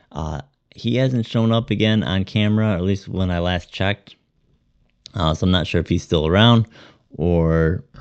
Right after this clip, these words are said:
if he's, what he's doing really. So, uh, at some point I'm gonna go back and check that camera again,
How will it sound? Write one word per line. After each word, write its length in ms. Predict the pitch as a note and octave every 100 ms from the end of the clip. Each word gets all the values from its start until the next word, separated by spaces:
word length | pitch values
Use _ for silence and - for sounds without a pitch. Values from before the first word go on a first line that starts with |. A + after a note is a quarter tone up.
| -
if 100 | E2+
he's, 320 | F#2 E2+ - - _ _ - -
what 180 | F#2+ F2+
he's 180 | F2 E2
doing 280 | E2+ C#2+
really. 220 | D2 C#2+ C#2+
So, 320 | - C#2+ - - - - -
uh, 220 | - D2+ C#2
at 80 | E2+
some 220 | A2 G#2
point 260 | G#2+ G2+
I'm 80 | G#2
gonna 220 | G2+ G2
go 160 | F#2 G2
back 240 | G2+ G2
and 80 | F2+
check 220 | - G2
that 120 | F#2+ E2
camera 400 | G#2+ F#2+ F#2 E2+
again, 460 | E2+ F#2 G2 F#2+